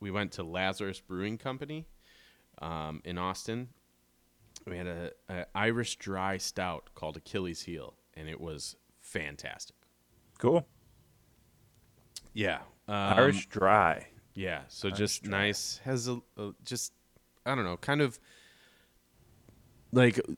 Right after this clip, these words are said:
Speaker 1: like English brown ales. I always say they, they just have that kinda, like, English bite. I'm not able to articulate any other way.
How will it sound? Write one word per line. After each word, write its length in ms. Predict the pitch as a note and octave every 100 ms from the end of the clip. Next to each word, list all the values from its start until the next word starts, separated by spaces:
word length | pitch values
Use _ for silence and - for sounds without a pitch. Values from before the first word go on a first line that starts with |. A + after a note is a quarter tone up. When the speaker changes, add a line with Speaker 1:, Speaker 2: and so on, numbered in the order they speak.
| -
Speaker 1:
like 240 | A#2+ A2
English 360 | C#3 D#3 E3+ -
brown 300 | B2 B2 C#3
ales. 240 | D3 D3
I 80 | A#2+
always 180 | G2+ G2+
say 200 | A2 G2
they, 300 | F#2+ G2 - -
they 160 | G2
just 220 | F2+ F#2
have 240 | - F2+ D#2+
that 220 | F2 - _
kinda, 260 | - F#2+ F2+
like, 220 | E2 D2+ -
English 420 | G#2 F#2+ F#2+ -
bite. 340 | - F2 G#2 - _ _ - -
I'm 420 | F2+ F2+ F2+ F2 - _ -
not 440 | B2 G#2 G2+ F#2+ - _ _ _
able 240 | F#2+ F2 F#2
to 100 | G2
articulate 600 | E2+ F2 G#2 F2+ F#2+ G2+
any 220 | F#2+ F#2
other 160 | F2+ E2+
way. 340 | F2 F2+ G2